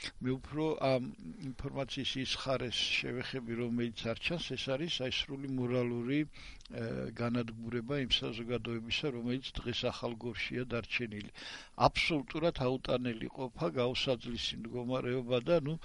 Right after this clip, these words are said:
ხალხი სასოწარკვეთაშია ჩავარდნილი. თქვენ თქვით, რომ ახალგორი იყო ღია, ე,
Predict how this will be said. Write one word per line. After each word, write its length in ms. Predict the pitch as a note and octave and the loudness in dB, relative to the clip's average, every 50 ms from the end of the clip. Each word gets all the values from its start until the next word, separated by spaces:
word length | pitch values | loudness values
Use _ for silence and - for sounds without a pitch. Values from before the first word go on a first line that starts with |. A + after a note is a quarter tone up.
| - - - - - - - | -10 -10 -10 -10 -12 -12 -12
ხალხი 380 | - - - D3+ C#3+ - - D3+ | -8 2 4 4 4 4 2 0
სასოწარკვეთაშია 1120 | - - C3+ - - D3+ C#3+ - C3+ C3 B2 - C3 C3+ - - B2 A#2 - - C3 B2+ A#2 | 2 2 2 0 0 -2 -2 0 0 0 0 0 -6 -6 -4 -2 -4 -2 -2 -2 -2 -2 -2
ჩავარდნილი. 880 | G2+ - - B2+ B2+ B2 B2+ B2+ A#2+ B2 B2 B2+ B2+ B2 A#2+ B2 D3 E3+ F3+ E3+ - - - - - - - - - | -2 -2 -2 0 0 2 2 2 2 0 0 2 2 2 2 4 4 4 4 4 -2 -8 -12 -12 -12 -12 -12 -12 -10
თქვენ 300 | - - - - D#3 D3 C3 | -10 -6 0 4 6 6 4
თქვით, 300 | - - - C#3+ - - | 4 0 0 0 0 0
რომ 180 | B2+ B2+ B2 A#2+ | -4 0 2 2
ახალგორი 640 | B2 - - C3+ B2 A#2+ A#2+ B2 A#2+ A#2 A#2+ A#2+ A#2 B2 C3 | 2 2 2 0 0 0 0 0 0 0 0 -2 -2 -2 -4
იყო 220 | A#2+ A2 - - A#2 | -4 -6 -4 -4 -4
ღია, 380 | G#2+ G#2 A#2 B2 B2+ B2+ A#2+ A#2 A2 F#2 E2+ - - - - - - - - - - - - - - - - - - - - - - | -2 0 2 4 6 6 6 4 2 -2 -6 -12 -16 -18 -18 -20 -20 -20 -20 -20 -20 -20 -20 -20 -18 -18 -16 -18 -16 -16 -14 -12 -8
ე, 220 | - - - - | -4 -2 0 2